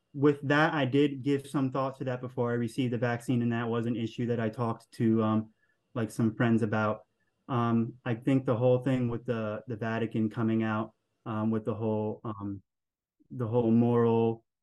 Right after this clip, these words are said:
thing in terms of it being an act of charity. Um, I can't remember all the, the, um, the reasoning that they gave behind, um, kind of overlooking the, uh, abortive,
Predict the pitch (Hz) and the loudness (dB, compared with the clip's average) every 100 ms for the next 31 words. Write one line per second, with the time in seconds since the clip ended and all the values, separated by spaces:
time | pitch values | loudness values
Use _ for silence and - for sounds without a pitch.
0 | _ 135 120 127 120 110 127 117 110 107 | _ 0 2 2 0 -2 0 0 0 -4
1 | - - 120 110 120 113 117 117 117 104 | -8 -10 -6 0 2 2 2 0 -2 -4
2 | - 120 117 117 120 117 113 113 _ _ | -2 0 2 2 0 0 -2 -4 _ _
3 | _ 123 110 120 127 127 135 120 120 117 | _ -4 -4 -2 -4 -2 -2 0 0 0
4 | 113 113 113 110 110 - 117 107 107 104 | 0 0 -2 -2 -2 -6 -6 -4 -2 -2
5 | 101 101 101 _ _ _ _ _ _ _ | -2 -4 -6 _ _ _ _ _ _ _
6 | 120 113 120 117 113 110 110 104 110 110 | 0 4 4 4 4 4 4 2 -2 0
7 | 110 110 113 110 110 107 107 110 107 107 | 0 -2 -4 -2 -2 0 0 -2 -2 -2
8 | 107 - _ _ _ _ _ - 113 113 | -2 -6 _ _ _ _ _ 0 0 0
9 | 135 117 117 110 110 113 110 113 110 120 | 0 2 2 0 0 0 0 0 -2 -6
10 | 107 117 113 104 107 120 107 117 110 107 | -6 -4 -4 -6 -6 -6 -2 0 2 0